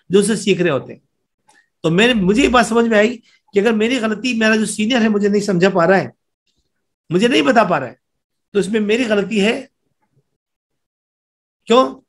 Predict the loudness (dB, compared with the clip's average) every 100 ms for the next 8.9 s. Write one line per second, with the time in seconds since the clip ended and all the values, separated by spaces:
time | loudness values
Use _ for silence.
0 | _ _ _ _ _ _ -2 0 2 2
1 | 2 -2 -2 0 0 0 0 -2 -2 -4
2 | -2 0 2 2 0 -8 _ _ _ _
3 | _ _ _ _ _ 0 2 2 2 0
4 | 0 -2 -4 -8 -8 -6 0 0 0 0
5 | 2 2 0 0 -2 4 4 4 2 2
6 | 0 0 0 0 0 0 -2 -2 -2 0
7 | 2 2 0 -2 -4 -8 -14 _ _ _
8 | -8 -2 0 0 0 -2 -2 -4